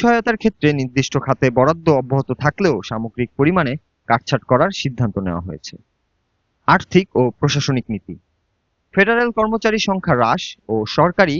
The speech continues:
বাজেটের পুনর্গঠন নিয়ে পদক্ষেপ গ্রহণ করা হয়েছে। এই ব্যবস্থাপনাগত পরিবর্তনগুলো দেশের ঋণ, বাজেট এবং সামগ্রিক অর্থনৈতিক স্থিতিশীলতায় দীর্ঘমেয়াদী প্রভাব ফেলতে পারে। বাজারে মুদ্রার মানে উঠাপড়া এবং বিনিয়োগকারীদের প্রতিক্রিয়াও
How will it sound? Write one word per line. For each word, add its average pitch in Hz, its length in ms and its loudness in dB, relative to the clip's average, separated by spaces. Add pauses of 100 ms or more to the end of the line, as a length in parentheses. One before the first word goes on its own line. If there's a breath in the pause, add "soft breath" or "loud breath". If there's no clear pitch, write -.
(160)
বাজেটের 113 420 0
পুনর্গঠন 190 560 0
নিয়ে 131 200 0
পদক্ষেপ 123 400 0
গ্রহণ 104 240 -2
করা 90 200 -2
হয়েছে। - 280 -10 (400)
এই 117 120 4
ব্যবস্থাপনাগত 113 640 0 (120)
পরিবর্তনগুলো 113 640 0 (200)
দেশের 113 240 -4 (160)
ঋণ, 151 100 -2 (440)
বাজেট 120 400 2 (260)
এবং 104 120 -4 (140)
সামগ্রিক 196 500 -2
অর্থনৈতিক 123 480 -4
স্থিতিশীলতায় 120 720 -2 (180)
দীর্ঘমেয়াদী 123 520 0 (100)
প্রভাব 123 300 2
ফেলতে 95 300 -6
পারে। 76 160 -10 (480)
বাজারে 190 380 2 (120)
মুদ্রার 143 400 2
মানে 139 160 0 (200)
উঠাপড়া 160 380 2 (160)
এবং 120 140 -4 (360)
বিনিয়োগকারীদের 175 720 2
প্রতিক্রিয়াও 131 500 0